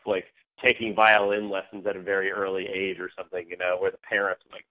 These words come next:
knew they wanted their kid to, you know, try out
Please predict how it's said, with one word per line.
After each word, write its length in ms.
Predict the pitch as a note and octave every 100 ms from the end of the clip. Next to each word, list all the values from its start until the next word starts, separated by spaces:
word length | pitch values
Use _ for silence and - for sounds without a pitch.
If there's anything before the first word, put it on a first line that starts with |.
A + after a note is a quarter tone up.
| _ -
knew 440 | A#2 A#2 A#2 A2+
they 140 | G#2
wanted 360 | G2+ G2+ G#2 G2
their 180 | G2 G2
kid 340 | - G#2 F#2 -
to, 200 | F#2 F2+ - _ -
you 80 | E2+
know, 180 | E2 D#2 _ _ _ _ _ _ A2+ _ _ _ -
try 200 | C#3 B2
out 180 | G#2 A2